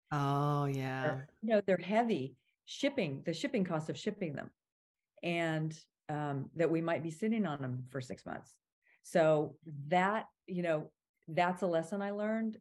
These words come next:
Speaker 2: Don't just jump into something because you love it so much and you think, "Oh, everybody's gonna love it 'cause they like all of our other products. They're gonna love this." And, you know, we sell a lot of other home products and we sell out of them,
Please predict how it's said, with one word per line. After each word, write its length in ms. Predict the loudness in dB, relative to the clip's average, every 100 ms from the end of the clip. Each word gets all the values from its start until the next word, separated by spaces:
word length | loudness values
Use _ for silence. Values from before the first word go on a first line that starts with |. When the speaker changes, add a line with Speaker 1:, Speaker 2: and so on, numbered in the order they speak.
| -4
Speaker 2:
Don't 280 | -2 -2 -4
just 280 | -4 -4 0
jump 200 | -2 0
into 160 | -2
something 380 | -2 -4 -2 -2
because 300 | -2 -2 -4
you 100 | -2
love 220 | 0 0
it 120 | -2 -6
so 160 | -4
much 360 | -2 -2 -4 -6
and 100 | -6
you 80 | -4
think, 200 | -6 -2
"Oh, 140 | -2 0
everybody's 460 | 0 0 0 -2
gonna 180 | -2 -2
love 200 | -2 -2
it 60 | -2
'cause 140 | -4
they 100 | -2
like 220 | 0 -2 0
all 200 | 2 2
of 100 | 4
our 120 | 4
other 180 | 4 0
products. 440 | -2 -2 -2 -4 -6
They're 100 | -4
gonna 200 | -2 -4
love 400 | -2 2 2 2
this." 460 | 2 2 0 -16 -20 _ -20 -20 -20 -8
And, 380 | -2 0 -2 -4
you 80 | -2
know, 100 | 0
we 140 | 2 2
sell 260 | 2 2
a 40 | 4
lot 200 | 2 2
of 60 |
other 260 | 0 0 0
home 200 | -2 -4
products 500 | -4 -2 -2 -4 -6
and 80 | -6
we 60 | -4
sell 200 | -2 0
out 140 | 2
of 100 | 0
them, 220 | -2 -4